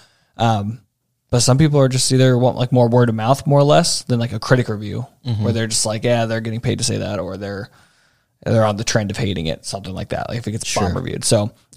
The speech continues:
Speaker 1: I don't know. I just think the general aspect is definitely, the general audience, like, aspect is definitely something to take in mind. That's why, like, I really do like Rotten Tomatoes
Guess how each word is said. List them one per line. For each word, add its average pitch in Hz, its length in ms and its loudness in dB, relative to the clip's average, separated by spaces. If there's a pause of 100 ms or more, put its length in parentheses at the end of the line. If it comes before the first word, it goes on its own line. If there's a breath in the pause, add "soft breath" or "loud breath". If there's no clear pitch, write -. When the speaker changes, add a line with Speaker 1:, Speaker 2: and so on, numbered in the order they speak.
Speaker 1:
I 147 80 6
don't 120 100 4
know. 117 60 -2
I 135 100 4
just 139 140 2
think 165 140 6
the 123 60 4
general 123 340 4
aspect 117 380 2
is 113 140 0
definitely, 113 580 0 (180)
the 123 120 4
general 135 300 6
audience, 110 340 2
like, 98 120 -8
aspect 101 420 -6
is 110 100 -4
definitely 110 240 -2
something - 260 -2
to 110 120 -6 (460)
take - 280 -4
in 123 100 4
mind. 131 200 6
That's 131 140 4
why, 139 120 8
like, 123 160 2
I - 60 0
really 120 280 6
do 113 120 4
like 110 300 0 (360 loud breath)
Rotten 117 220 0
Tomatoes 107 580 -4